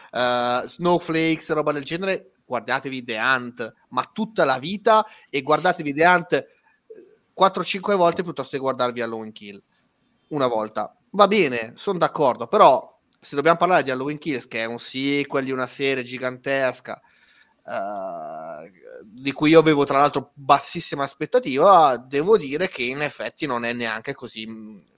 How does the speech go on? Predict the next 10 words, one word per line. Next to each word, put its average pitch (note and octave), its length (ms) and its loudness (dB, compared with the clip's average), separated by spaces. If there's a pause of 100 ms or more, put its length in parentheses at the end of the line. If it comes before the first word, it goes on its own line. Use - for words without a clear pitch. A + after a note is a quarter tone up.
(540)
così C3+ 220 -8
fangoso C#3 640 0
come C#3 180 -4
me A#2 100 -4
l'aspettavo, A#2 540 -2
anzi. A#2 440 0 (540)
Ah, C#3+ 360 4 (320)
l'ultima F#3 400 4
cosa, F#3 220 4
scusatemi, D#3 460 -2